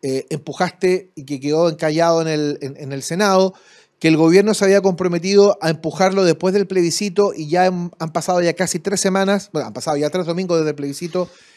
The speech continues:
y todavía no ingresa, eh, esa, esa, eh, esa intención. Hay opiniones respecto de qué es lo que debería ocurrir, pero ¿no te parece raro, curioso,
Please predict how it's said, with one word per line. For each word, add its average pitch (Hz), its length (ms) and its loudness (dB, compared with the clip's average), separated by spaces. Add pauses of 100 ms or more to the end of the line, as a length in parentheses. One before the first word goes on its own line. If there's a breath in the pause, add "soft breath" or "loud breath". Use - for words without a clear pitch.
(120)
y 139 100 -12
todavía 165 440 2
no 196 100 -2
ingresa, 185 600 0 (340 soft breath)
eh, 151 220 -2
esa, 156 680 0
esa, 147 640 -2
eh, 123 400 -12
esa 139 220 -10
intención. 143 380 -6 (480)
Hay 170 280 -4
opiniones 170 600 4
respecto 160 340 -4
de 156 100 0
qué 190 100 -4
es - 20 0
lo 190 80 0
que 170 80 -2
debería 160 260 0
ocurrir, 180 380 -2 (320 loud breath)
pero 175 160 0
¿no 240 100 -2
te 277 100 4
parece 269 300 4
raro, 240 400 4
curioso, 214 540 2